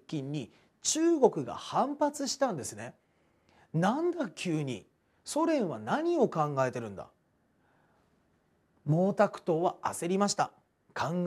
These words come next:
えてみてください。だって、今、中国、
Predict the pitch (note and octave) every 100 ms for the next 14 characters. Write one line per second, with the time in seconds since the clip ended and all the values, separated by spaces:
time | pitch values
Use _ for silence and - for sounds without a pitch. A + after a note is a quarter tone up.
0 | F3 E3 C#3 F3+ D3+ C#3 C#3 D3+ G#2 _
1 | _ _ - C#3+ C#3+ - B2 D3+ - _
2 | _ _ D#3 D3+ C3+ A3+ - _ _ _
3 | - _ _ _ - - _ _ _ -
4 | _ _ - - G3+ G3 E3